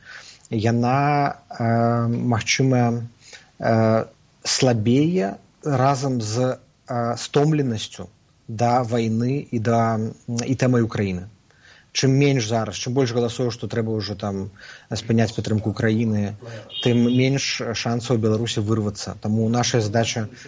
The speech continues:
падтрымліваць Украіну наколькі магчыма, падтрымліваць увагу да Украіны, а,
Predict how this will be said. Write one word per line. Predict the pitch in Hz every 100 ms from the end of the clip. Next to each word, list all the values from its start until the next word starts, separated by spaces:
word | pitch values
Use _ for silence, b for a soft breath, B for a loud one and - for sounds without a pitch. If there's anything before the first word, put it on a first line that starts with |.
| B -
падтрымліваць | 104 - 127 127 127 113
Украіну | 110 110 110 110
наколькі | 104 110 101 101
магчыма, | 90 - 117 180 - B B B B -
падтрымліваць | - - 139 127 113 -
увагу | 110 139 156
да | 143
Украіны, | 131 139 127 131 131 131 _ B B -
а, | 110 110 110 107